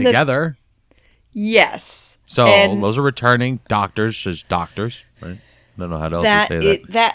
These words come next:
Speaker 1: that, that would be the way that they could do it that I would accept. I would love to see a multiple Doctor storyline, especially, I mean, we got to see one around the fiftieth anniversary that had Tennant and Smith and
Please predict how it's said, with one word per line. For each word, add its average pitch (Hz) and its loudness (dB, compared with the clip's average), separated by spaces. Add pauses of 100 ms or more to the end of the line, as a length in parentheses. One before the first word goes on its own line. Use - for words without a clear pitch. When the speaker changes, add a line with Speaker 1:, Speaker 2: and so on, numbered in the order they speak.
(120)
Speaker 1:
that, 208 -16
that 226 0
would 233 -6
be 220 -6
the 214 -4
way 190 0
that 196 -10
they 175 -2
could 175 -14
do 175 -4
it 165 -6
that 170 -6
I 170 -2
would 160 -6
accept. - -8
I 160 -2
would 185 -4
love 196 -2
to - -10
see 190 -6
a 175 -2
multiple 165 -8
Doctor 156 -6
storyline, 156 -8
especially, 214 -8
I 190 -4
mean, 175 -10
we 180 -12
got 226 -6
to 269 -12
see 220 -10
one 180 -6
around 165 -8
the 165 -12
fiftieth 160 -12
anniversary 151 -10
that 156 -12
had 165 -14
Tennant 160 -8
and - -14
Smith 160 -10
and 156 -12